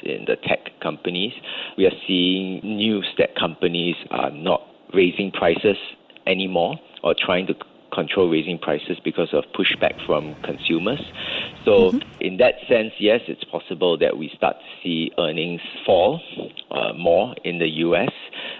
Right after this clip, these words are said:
Speaker 1: earnings fall more in, in corporates, and that would likely lead to, yes, some kind of, uh, recessionary pressure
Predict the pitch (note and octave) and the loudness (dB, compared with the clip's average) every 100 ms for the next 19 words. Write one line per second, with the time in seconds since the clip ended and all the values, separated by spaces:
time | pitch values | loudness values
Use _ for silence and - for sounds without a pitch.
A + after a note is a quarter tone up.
0 | - F2 E2+ F2 - E2+ E2 D#2 D#2+ D#2+ | 0 0 0 -6 -2 2 2 2 0 0
1 | D2+ - D#2+ C2+ - C#2 C#2+ - D#2+ - | -2 -6 -10 -12 -12 -12 -10 -6 -4 2
2 | A#2 - - - - D2 D#2+ E2+ - E2 | 2 0 -6 -6 -4 -2 2 2 0 -4
3 | - D#2 D2+ - D#2+ D#2 D2+ - - - | -2 -2 -2 -2 -6 -4 -6 -8 -12 -4
4 | G#2+ G2+ - F#2+ E2 D#2 C2+ - - - | 0 0 2 2 4 2 2 -6 -16 -12
5 | - E2+ E2 E2+ D2 - - G#1+ - D#2 | -4 -4 -2 -2 -2 -6 -2 0 0 -4
6 | - D#2+ - E2+ D2+ D#2 - - D2 - | 0 0 2 0 0 -2 -2 -2 0 2
7 | E2 D2+ | 2 0